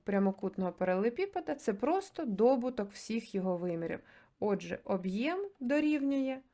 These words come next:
десять помножити на п'ятнадцять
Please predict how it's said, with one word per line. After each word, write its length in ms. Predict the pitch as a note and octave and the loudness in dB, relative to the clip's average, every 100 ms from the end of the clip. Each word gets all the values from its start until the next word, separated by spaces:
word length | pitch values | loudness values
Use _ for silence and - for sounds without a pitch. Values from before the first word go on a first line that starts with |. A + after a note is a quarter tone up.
| _ _ _ _ | _ _ _ _
десять 760 | F#3 F3+ C4 E4+ - D#4+ D#4 _ | -6 2 2 2 -2 -6 -8 _
помножити 720 | A#3 A#3 A#3 G3 F3+ E3+ E3+ | 4 6 6 4 2 -4 -6
на 140 | E3+ | -8
п'ятнадцять 920 | D#3+ F3+ E3+ - G#3+ D#4+ F4 C#4 C4 | -8 -8 -8 -2 0 0 -2 -6 -8